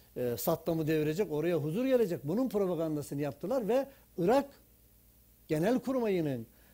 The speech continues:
herhangi bir talimatı olmadığı gibi aksi talimat olanları dinlemediler. Doğrudan tırnak içinde kendi hocalarının verdiği talimatı dinlediler ve işgale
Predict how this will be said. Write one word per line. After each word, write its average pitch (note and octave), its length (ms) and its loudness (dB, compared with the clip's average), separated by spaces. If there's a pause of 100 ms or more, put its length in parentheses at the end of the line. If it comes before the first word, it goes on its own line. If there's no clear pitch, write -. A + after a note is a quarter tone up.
(160)
herhangi A3+ 400 4
bir F#3 60 0
talimatı E3 560 0
olmadığı C#4 480 4
gibi D3 320 0 (960)
aksi C#4 320 2
talimat A#3 480 4
olanları D#3 440 2
dinlemediler. C4 720 4
Doğrudan A3 520 10 (400)
tırnak A3 300 6
içinde A3 360 2
kendi G3+ 280 6
hocalarının F3 760 4
verdiği D#3 420 0
talimatı D3+ 640 -4
dinlediler E3 460 -4
ve D#3 100 -2
işgale D#3 480 -2